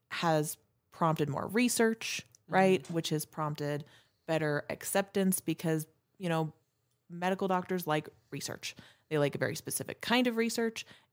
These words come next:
Speaker 1: and it's very expensive research.
Speaker 2: Mm.
Speaker 1: And there's not a lot of people to pay for that,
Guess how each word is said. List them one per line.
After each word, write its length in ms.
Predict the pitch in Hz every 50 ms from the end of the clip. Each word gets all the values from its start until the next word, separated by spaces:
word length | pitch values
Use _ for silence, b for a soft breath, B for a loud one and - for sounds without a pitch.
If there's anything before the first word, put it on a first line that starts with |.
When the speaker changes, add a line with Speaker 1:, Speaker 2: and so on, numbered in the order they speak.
| _ -
Speaker 1:
and 340 | 190 196 196 190 190 190
it's 140 | 165 156 - 160 - -
very 180 | - - 156 156
expensive 560 | 156 - - - - - 220 202 - 160 147 -
research. 440 | 92 - - - - - - 190
Speaker 2:
Mm. 180 | 196 190 175 156 B B _ -
Speaker 1:
And 400 | 156 151 151 151 151 151 151 147
there's 220 | 151 147 147 -
not 200 | 160 151 151 160
a 40 | 160
lot 160 | 156 156 160
of 60 | 165 -
people 260 | 185 180 - 185 185
to 60 | 185
pay 180 | - 285 311 262
for 120 | - 170
that, 280 | 160 156 170 196 -